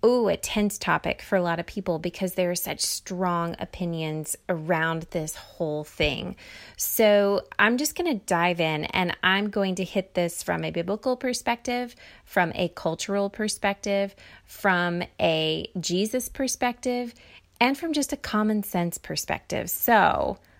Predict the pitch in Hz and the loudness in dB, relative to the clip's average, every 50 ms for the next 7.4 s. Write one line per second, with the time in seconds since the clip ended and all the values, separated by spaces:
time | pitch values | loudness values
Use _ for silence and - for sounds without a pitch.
0 | _ _ _ _ _ _ _ 208 214 214 240 240 233 269 233 247 220 214 185 190 | _ _ _ _ _ _ _ 2 4 4 0 0 0 0 0 0 0 0 0 0
1 | 175 165 165 - - - 185 170 160 151 151 151 147 - - 165 - - - - | -2 -2 -4 -6 -6 -4 -2 -2 -2 -2 -2 -2 -2 -2 -2 -4 -4 -8 -14 -16
2 | - - _ _ _ _ _ _ _ - _ _ _ _ _ _ _ _ _ _ | -20 -20 _ _ _ _ _ _ _ -20 _ _ _ _ _ _ _ _ _ _
3 | _ _ - - - - 214 214 220 240 262 - - - - 214 196 190 196 - | _ _ -12 -2 2 4 4 6 4 2 2 0 -4 -2 2 2 4 4 4 2
4 | - 190 180 180 180 165 160 160 165 - - - - - - - - - - - | 0 -2 0 2 2 2 2 0 -2 -4 -10 -18 -16 -14 -14 -14 -14 -18 -16 -6
5 | - 202 185 202 196 196 - - - - - - 220 202 196 196 196 196 202 - | -2 2 4 4 2 2 4 4 4 2 4 2 4 4 6 6 4 4 2 2
6 | - - 202 190 185 190 185 - 175 175 170 170 - - - - 175 165 160 160 | 2 2 2 2 2 0 -2 -2 0 2 2 2 2 2 2 4 4 4 4 4
7 | 160 160 156 156 160 - - | 2 2 0 -2 -6 -12 -18